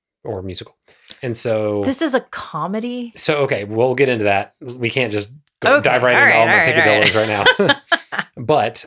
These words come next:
Speaker 1: um, yeah, so he, the, the, the Oscar race for Best Actor comes
Speaker 2: Mm-hmm.
Speaker 1: down to Giamatti for The Holdovers or Cillian Murphy for Oppenheimer. Both movies we're gonna cover, uh,
Speaker 2: Mm-hmm.
Speaker 1: before the Oscars. And so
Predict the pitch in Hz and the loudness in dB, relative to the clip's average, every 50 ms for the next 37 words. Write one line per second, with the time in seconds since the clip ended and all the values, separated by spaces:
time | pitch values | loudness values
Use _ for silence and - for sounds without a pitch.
0 | - - 139 120 120 117 113 113 107 107 104 104 101 101 _ _ _ _ _ - | -10 -4 0 0 2 2 2 0 0 -2 -4 -6 -6 -10 _ _ _ _ _ -20
1 | _ _ _ _ _ _ _ _ _ _ - 156 139 143 - - - 143 - - | _ _ _ _ _ _ _ _ _ _ -14 -2 -2 -2 0 0 -2 -4 -4 -6
2 | - 147 131 151 180 151 143 151 180 165 151 - 160 151 143 131 131 147 160 156 | -10 -8 -4 -4 -4 -4 -4 -6 -8 -8 -8 -8 -4 -4 -4 -4 -6 -8 -8 -6
3 | - 185 156 127 107 90 - - - - - - - _ _ _ _ _ _ _ | -6 -4 -4 -4 -4 -6 -6 -6 -4 -4 -4 -8 -10 _ _ _ _ _ _ _
4 | _ _ _ - 127 120 113 117 127 120 - 147 160 185 - - - 101 104 - | _ _ _ -6 -4 -4 -2 -2 -2 -2 -2 -4 -4 -6 -6 -6 -6 -6 -6 -4
5 | 117 - - 101 101 101 104 104 98 - - 104 98 98 98 95 95 _ _ _ | -4 -6 -4 -4 -4 -4 -4 -6 -6 -6 -6 -4 -4 -4 -6 -8 -10 _ _ _
6 | _ _ _ _ - - 113 104 107 104 113 143 175 165 _ _ _ _ _ _ | _ _ _ _ -8 -6 -4 -2 0 0 0 -2 -2 -4 _ _ _ _ _ _
7 | _ _ - - 113 113 117 113 104 120 113 113 113 110 110 107 104 - - 113 | _ _ -4 -4 -4 -4 -4 -4 -4 -2 0 0 0 0 -2 -4 -6 -8 -10 -6
8 | 110 107 107 107 107 113 - _ - - _ - - 123 113 107 107 101 - 110 | -6 -4 -2 -4 -4 -6 -10 _ -20 -16 _ -6 -4 -4 -4 -2 -4 -6 -6 -8
9 | 98 - 107 98 98 107 104 98 101 98 95 95 _ _ _ _ _ 123 127 127 | -12 -10 -10 -12 -10 -10 -8 -8 -6 -6 -6 -8 _ _ _ _ _ -6 -4 -4
10 | 123 123 123 127 127 113 120 117 127 123 123 - 123 104 107 139 180 - _ _ | -4 -4 -4 -4 -4 -6 -6 -4 -4 -4 -2 -2 -4 -2 -2 -6 -8 -10 _ _
11 | - 180 147 - - 107 - - 117 110 107 101 101 - - 113 113 120 117 - | -10 -6 -6 -4 -4 -6 -6 -6 -6 -6 -6 -6 -8 -8 -8 -8 -10 -10 -10 -16
12 | _ _ _ _ _ _ _ _ _ _ 135 127 123 - - 127 120 120 117 117 | _ _ _ _ _ _ _ _ _ _ -6 -4 -4 -2 -2 -2 -2 -2 -2 -2
13 | 117 113 113 110 110 117 - _ | -2 -2 -2 -2 -4 -8 -10 _